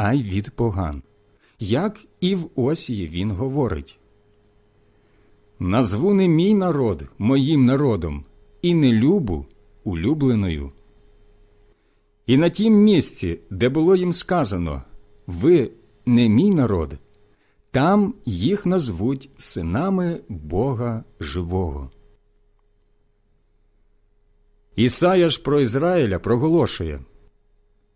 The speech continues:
«Хоч би число синів Ізраїля було, як морський пісок, тільки останок спасеться». Господь бо негайно і цілковито виконає своє слово на землі.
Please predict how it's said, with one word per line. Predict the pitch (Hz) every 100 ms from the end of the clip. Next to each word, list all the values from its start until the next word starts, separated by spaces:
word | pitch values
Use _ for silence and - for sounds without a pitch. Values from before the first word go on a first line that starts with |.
| _ _ _ -
«Хоч | - 185 175
би | 175
число | - 180 - 156 196
синів | 202 175 170 185 180 -
Ізраїля | 151 120 143 190 180 165
було, | 120 143 170
як | 135 135
морський | 90 113 - - 175
пісок, | 175 101 - 185 - - _ _ _ _
тільки | 143 180 170 180 170
останок | - 151 - - 170 117 80
спасеться». | - 98 - 117 104 - 76 71 _ _ _ _ _ _ _ _ _ _ _ _ _ _ _ _ _ _ _
Господь | - 104 175 - 254
бо | 196 214
негайно | 202 151 131 202 208 196 - -
і | 170
цілковито | 175 202 196 190 135 104 - 80
виконає | 87 175 175 170 160
своє | - 101 92 160
слово | - 107 113 120
на | 120
землі. | 107 113 104 87